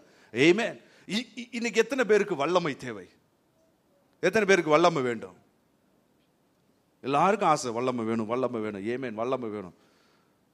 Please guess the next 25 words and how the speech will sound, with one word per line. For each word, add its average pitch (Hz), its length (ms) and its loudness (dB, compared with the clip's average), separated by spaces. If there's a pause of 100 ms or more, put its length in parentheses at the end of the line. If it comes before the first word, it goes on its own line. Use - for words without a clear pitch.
(540)
வல்லமை 190 420 0
ஃப்ரீயாலாம் 175 440 -2
வராது. 120 400 -4
நல்லா 131 180 -6
தெரிஞ்சுக்கோங்க. 113 300 -8
ஒரு 120 120 -2
காரியம் 135 240 -2
சொல்றேன். 110 320 -6
ஏற்கனவே 170 480 0
ஆவியானவர் 175 200 0
உள்ள 165 180 -2
இருக்கிறார், 131 340 -2
வல்லமை 151 340 0
இருக்கு. 139 320 -8 (540)
ஆனா 165 300 -2
அந்த, 135 280 -4 (340)
அது 127 180 -8 (140)
மைண்டு 190 320 0
தான் 185 140 2
நீ-, 175 180 -8 (400)
தெரியணும். 175 420 -4
என்ன 170 200 -4
அப்படிங்கன்னா, 156 440 -4
அது 143 180 -6
பெரிய 151 280 -4